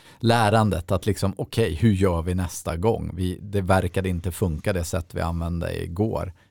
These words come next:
Vi prövar någonting annat. Och det återfinns ju onekligen inom ledningsteorin när man pratar om liksom adaptivitet och också att, att pröva andra metoder för att nå,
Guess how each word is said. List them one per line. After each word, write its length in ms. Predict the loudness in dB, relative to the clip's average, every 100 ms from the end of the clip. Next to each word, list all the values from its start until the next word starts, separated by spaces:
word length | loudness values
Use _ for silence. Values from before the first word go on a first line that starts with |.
| _
Vi 80 | -12
prövar 380 | -2 0 0 -2
någonting 340 | -4 -4 -6
annat. 420 | -6 -6 -6 -8 -8
Och 80 |
det 120 | -8 -8 _ -20 -20 -20 -2
återfinns 480 | 0 2 4 4 4
ju 40 |
onekligen 560 | 2 2 4 4 4 2
inom 200 | 2 2
ledningsteorin 760 | 0 0 -4 -2 0 2 2 0
när 60 |
man 140 | 0 0
pratar 300 | -2 0 -4
om 80 |
liksom 200 | -4 -4
adaptivitet 960 | -4 -4 -4 -4 -6 -2 -2 -2 -4 -6
och 240 | -4 -4 -6 -10 _ _ _ _ -12
också 280 | -8 -2
att, 340 | -2 -2 -12 -10
att 300 | -10 -12 -4
pröva 540 | 4 6 6 2 -2 0
andra 420 | 0 0 0 0
metoder 720 | 0 0 0 0 -4 -6 -8 -8
för 120 | -8
att 80 | -6
nå, 300 | -4 -6